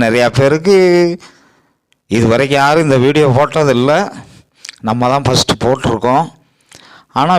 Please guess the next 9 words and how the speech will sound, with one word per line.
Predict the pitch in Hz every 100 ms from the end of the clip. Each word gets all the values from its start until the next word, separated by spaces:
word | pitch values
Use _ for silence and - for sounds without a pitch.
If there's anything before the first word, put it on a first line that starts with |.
| 139
வியாபாரிகள்ல | 156 180 185 165 156 165 170 202 220 - - _
கண்டிப்பா | 127 139 175 185 196 151
யாராவது | 120 135 151 156 180 190 208 190 151 131 117 117
ஒரு | 123 -
சிலருக்கு | 135 151 156 156
இது | 131 107
தெரிஞ்சு | 139 143 151 180
அங்க | 147 120
ரகசியமா | 123 131 - 147 147